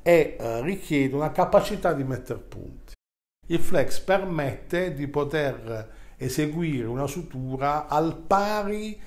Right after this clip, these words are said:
della conversione in open. Quindi il grande vantaggio è che uno, un chirurgo ha la possibilità di aumentare,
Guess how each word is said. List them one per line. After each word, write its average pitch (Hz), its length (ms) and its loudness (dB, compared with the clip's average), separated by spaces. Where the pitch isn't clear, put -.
della 143 320 0
conversione 160 680 -4
in 117 100 -6
open. 104 480 -8
Quindi 139 480 -2
il 151 260 -4
grande 165 400 -2
vantaggio 117 960 -4
è - 180 -10
che - 140 -6
uno, 131 760 -4
un 127 200 -10
chirurgo 131 600 -2
ha 147 100 0
la 127 120 0
possibilità 135 880 -6
di 127 160 -6
aumentare, 135 1120 -2